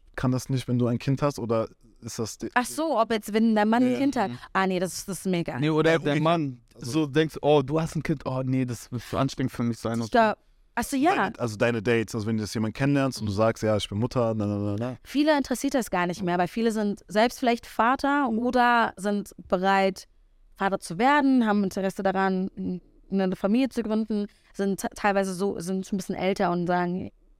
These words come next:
Speaker 2: ist klar, also nicht jede Frau ist,
Speaker 1: Mhm.
Speaker 2: hat kein Kind oder so. Ich ist, also ich bin darauf jetzt nicht so auf Probleme gestoßen, was das angeht.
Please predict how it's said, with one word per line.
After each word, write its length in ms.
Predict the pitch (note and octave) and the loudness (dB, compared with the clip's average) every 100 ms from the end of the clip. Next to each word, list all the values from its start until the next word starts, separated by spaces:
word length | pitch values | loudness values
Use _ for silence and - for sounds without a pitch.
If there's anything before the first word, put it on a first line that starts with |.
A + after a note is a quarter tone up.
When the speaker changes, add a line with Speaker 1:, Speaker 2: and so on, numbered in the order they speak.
| _ | _
Speaker 2:
ist 180 | - - | -18 -4
klar, 240 | F#3 F#3 | 2 4
also 240 | F3+ F3+ D#3+ _ _ _ _ - | 2 -2 -8 _ _ _ _ -10
nicht 160 | G#3 G3+ | -6 -2
jede 180 | A#3 A3 | -2 -2
Frau 680 | - G3 G3 G3 F#3 F3+ A3 - _ _ _ _ _ - | 0 2 4 2 0 -2 -8 -14 _ _ _ _ _ -10
ist, 500 | F3+ - F#2+ - - - | -10 -10 -16 -18 -20 -12
Speaker 1:
Mhm. 60 | |
Speaker 2:
hat 120 | F#3+ - | -10 -4
kein 240 | G#3+ G#3 | 0 0
Kind 300 | - F#3 E3+ | 0 -2 -2
oder 100 | F3+ | -4
so. 80 | F#3 | -2
Ich 80 | G#3+ | -4
ist, 260 | - - - | -6 -12 -6
also 180 | G3 G3 | -2 -2
ich 160 | F3 - - - - | -4 -10 -20 -20 -6
bin 140 | G3+ | -2
darauf 200 | G#3 G3+ | 2 2
jetzt 160 | G3+ - | 2 0
nicht 120 | G3 | -2
so 60 | G3+ | -2
auf 120 | F3+ | -4
Probleme 400 | - F#3 F#3+ G3 | -4 -2 0 0
gestoßen, 500 | E3+ - F3 F3 F#3+ | -4 -4 -4 -2 -2
was 100 | F3 | -4
das 140 | F3+ E3 | -4 -6
angeht. 460 | F3+ F#3 G3 B3 | -4 -2 0 -2